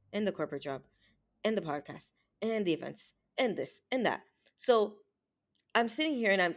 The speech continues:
I'm listing all the things that I do, but I'm happy with it and I'm content because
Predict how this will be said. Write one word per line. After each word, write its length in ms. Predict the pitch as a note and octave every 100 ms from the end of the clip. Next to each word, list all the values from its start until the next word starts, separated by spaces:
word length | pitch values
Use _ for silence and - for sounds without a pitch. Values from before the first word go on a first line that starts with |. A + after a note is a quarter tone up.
| E3+
I'm 180 | F3+
listing 320 | G#3 E4 C4+ A3+
all 60 |
the 60 | F#3+
things 200 | G3 G3
that 100 | F3
I 80 | E3
do, 160 | E3 G#3+
but 140 | F3+
I'm 120 | D#3 - -
happy 360 | G3+ G3+ G#3+ -
with 220 | - -
it 140 | - _ _ _
and 120 | - F3
I'm 120 | F3
content 720 | F3 F3 - - A#3 E3+ - - _ _ _
because 280 | - F#3 F3+